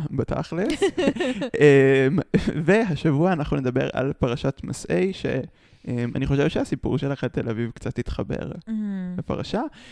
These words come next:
Speaker 1: ועל המאמר של לי אדלמן שנקרא No Future,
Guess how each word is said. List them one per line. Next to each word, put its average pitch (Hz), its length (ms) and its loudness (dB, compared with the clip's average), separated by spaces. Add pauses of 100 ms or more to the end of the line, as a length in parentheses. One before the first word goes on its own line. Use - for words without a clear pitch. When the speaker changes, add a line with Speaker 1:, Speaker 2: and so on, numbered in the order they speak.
(120)
Speaker 1:
ועל 147 200 4
המאמר 143 440 4
של 143 160 -2
לי 127 160 0 (140)
אדלמן 147 420 0
שנקרא 131 520 -6
No 131 440 -2
Future, 135 440 -2